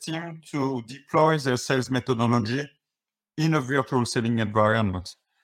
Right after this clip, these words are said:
meaning modelizing, uh, the playbook, and we modelize it through the deck, uh, training, uh, and we could partner on this topic to, to train, uh, sales team,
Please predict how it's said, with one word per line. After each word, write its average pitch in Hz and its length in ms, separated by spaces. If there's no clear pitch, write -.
meaning 120 380
modelizing, 139 720
uh, 113 880
the 110 120
playbook, 127 560
and 107 320
we 113 80
modelize 113 560
it 120 180
through 117 300
the 104 140
deck, 110 260
uh, 101 220
training, 170 640
uh, 107 320
and 107 320
we 107 120
could 127 260
partner 117 520
on 104 160
this 107 240
topic 117 320
to, 110 140
to 113 100
train, 131 520
uh, 101 400
sales 131 400
team, 131 440